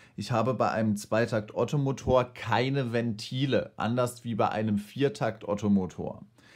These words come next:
sondern ich habe hier einen Einlasskanal, das ist dieser Kanal hier, und einen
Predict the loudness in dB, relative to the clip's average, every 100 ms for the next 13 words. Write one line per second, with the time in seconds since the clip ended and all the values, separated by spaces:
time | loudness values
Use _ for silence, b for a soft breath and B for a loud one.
0 | B B 2 4 6 4 4 2 B B
1 | B -8 -2 2 2 2 2 4 4 4
2 | -4 -2 0 2 0 -2 _ -4 0 2
3 | 2 2 -2 -2 0 2 2 2 -2 -4
4 | -8 -8 -10 _ -4 -2 -2 -2 -4 0
5 | 0 -2 0 0 -2 -6 _ b b b
6 | b b 2 4 4 0 0 2 2 -2